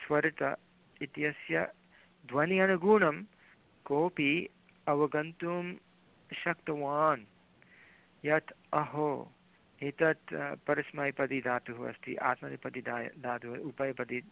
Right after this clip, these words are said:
धातुः अस्ति।" किन्तु एषा व्यवस्था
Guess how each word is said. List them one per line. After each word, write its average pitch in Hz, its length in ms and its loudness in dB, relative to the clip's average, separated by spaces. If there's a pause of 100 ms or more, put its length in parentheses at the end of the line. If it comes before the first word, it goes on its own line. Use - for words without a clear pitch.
(100)
धातुः 120 580 -6
अस्ति।" - 260 -14
किन्तु 160 400 -2 (380)
एषा 180 320 2
व्यवस्था 143 760 0